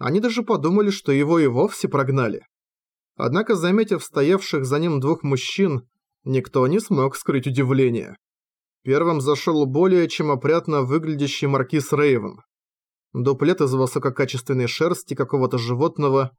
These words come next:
а может и монстра, сшитый золотыми нитями. Вокруг пуговиц и рукавов вышиты замысловатые узоры, судя по бликам, драгоценными камнями размером с горошину. Одежда высочайшего класса,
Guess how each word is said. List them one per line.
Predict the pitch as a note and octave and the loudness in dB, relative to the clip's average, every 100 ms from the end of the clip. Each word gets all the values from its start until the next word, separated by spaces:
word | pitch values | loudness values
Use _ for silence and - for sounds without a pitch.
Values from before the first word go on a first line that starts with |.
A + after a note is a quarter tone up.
| _ _ _ - | _ _ _ -6
а | C#3+ | 0
может | A3 D3 C3+ | 0 0 -2
и | |
монстра, | B2 C3 F#3 - E3+ D#3+ D#3+ _ _ | 0 2 0 -2 -2 -2 -4 _ _
сшитый | - - - B2+ C#3+ | -12 -6 -2 0 0
золотыми | C3+ D#3 F#3+ F#3+ C#3 | 2 2 2 2 0
нитями. | C3+ C3+ B2 B2 G#2+ - _ _ _ _ _ _ _ | 2 2 0 -4 -6 -10 _ _ _ _ _ _ _
Вокруг | A#2 B2 B2+ G#3+ - | -4 -2 0 -2 0
пуговиц | G#3 G3 F#3 E3+ - | -2 2 2 2 0
и | |
рукавов | D3 C3 D3 C#3 F3+ F#3 | 0 2 2 2 2 0
вышиты | C3 D#3+ F#3 - D3+ | 0 0 0 -4 -2
замысловатые | C3+ C#3 B2+ C#3 C#3 D#3 - C#3+ | -2 -2 -2 0 2 0 2 2
узоры, | C#3 B2 D3+ D#3+ - - _ _ _ _ | 2 2 2 2 0 -8 _ _ _ _
судя | - - D3+ C3+ | -18 -4 -2 0
по | C3+ B2+ | 0 0
бликам, | C3 E3+ E3 C#3+ C#3 _ | 2 2 2 -2 -4 _
драгоценными | C3+ C3 C#3 B2+ - B2 D3 F#3 G#3+ | -6 -2 0 0 -2 -4 0 2 2
камнями | G#3 G#3+ D3 B2 C3 | 0 0 2 2 2
размером | F#3 C#3+ C3+ B2 B2 | 0 0 0 0 -2
с | |
горошину. | B2+ C#3+ A#2 - A#2+ - _ _ _ _ _ _ _ | 0 2 2 -2 -10 -12 _ _ _ _ _ _ _
Одежда | A#2 A#2 D3 C3+ D3 | -4 2 2 2 2
высочайшего | C#3+ D3 C3 D3 D3 - C#3 | 2 0 0 2 2 2 -2
класса, | C3+ C#3+ D3 - A#2 - | 0 0 0 -4 -14 -14